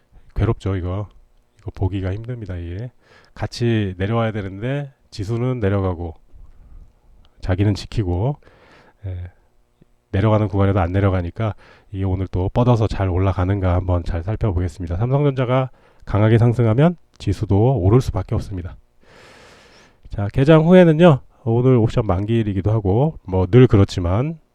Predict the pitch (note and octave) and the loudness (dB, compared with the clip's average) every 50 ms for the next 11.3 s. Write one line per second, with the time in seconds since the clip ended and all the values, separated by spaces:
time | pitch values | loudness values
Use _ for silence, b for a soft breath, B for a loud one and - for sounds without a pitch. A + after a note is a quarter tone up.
0 | _ _ _ _ _ - G#2+ F#2+ F#2 F2+ F2 F2 E2+ F2 F2 G#2+ G#2+ _ _ _ | _ _ _ _ _ -12 -10 -8 -8 -8 -8 -8 -10 -10 -12 -16 -18 _ _ _
1 | _ _ _ _ _ _ _ - - - - D3 A#2+ A2 G2+ G2 F#2 F2+ F#2 G2+ | _ _ _ _ _ _ _ -20 -18 -6 0 2 2 4 4 4 4 2 2 2
2 | A#2+ C#3+ D#3+ D#3+ - _ _ _ _ _ _ _ _ _ _ _ _ _ _ - | 0 0 -2 -4 -6 _ _ _ _ _ _ _ _ _ _ _ _ _ _ -10
3 | - G2+ F#2+ G#2 G2+ G#2 G2+ G2 F#2+ - - C#3+ C3+ B2 A2 G#2 F2+ G2 A2+ B2+ | -6 -2 0 2 2 2 2 0 0 -2 0 2 2 2 4 4 2 2 2 0
4 | C3 B2 - - - D#3+ D#3+ E3 D#3 D3 C3+ C3 A#2 G#2+ - - - C#3+ D3+ C#3 | -2 -4 -10 -12 -6 0 2 2 2 2 2 2 2 0 0 -2 0 2 2 4
5 | C#3 C3 B2 A#2 A2+ G#2+ G#2+ G#2 G2+ G2 G#2+ G2+ F2 E2 F2+ F2 E2+ E2+ F#2 A#2 | 4 4 2 2 2 0 0 0 0 -2 -2 -4 -4 -4 -4 -4 -4 -4 -4 -4
6 | B2 B2 - - _ _ _ _ _ _ _ _ _ G2+ F#2 F2+ F#2 F#2 F2 - | -6 -6 -8 -16 _ _ _ _ _ _ _ _ _ -16 -14 -14 -14 -16 -16 -18
7 | - - - - - - C3 A2+ G#2+ - - F#2 E2 F2+ F2+ - - - G2 F#2+ | -14 -10 -10 -8 -4 -2 0 0 0 0 -2 -4 -4 -6 -8 -6 -4 -2 -2 -2
8 | F#2 E2 F2 - - - F#2+ G2 - - - - - - - F#2 F2 E2+ F2 E2 | -2 -2 -6 -8 -10 -16 -18 -16 -16 -18 -20 -20 -20 -14 -8 -6 -6 -4 -4 -4
9 | E2 - - - F2+ G2 A#2+ C3 B B B B B B B B G2 G2 G2 G2+ | -6 -6 -8 -8 -6 -6 -6 -6 B B B B B B B B 2 2 4 4
10 | G2 G2 - - - - - B2 C3 C3+ B2+ - b b b b b b - D#3+ | 2 0 -2 -4 -8 -4 -2 -2 -2 -2 -4 -6 b b b b b b -6 -2
11 | - - E3 D3 D3+ C3+ | 2 2 4 4 4 2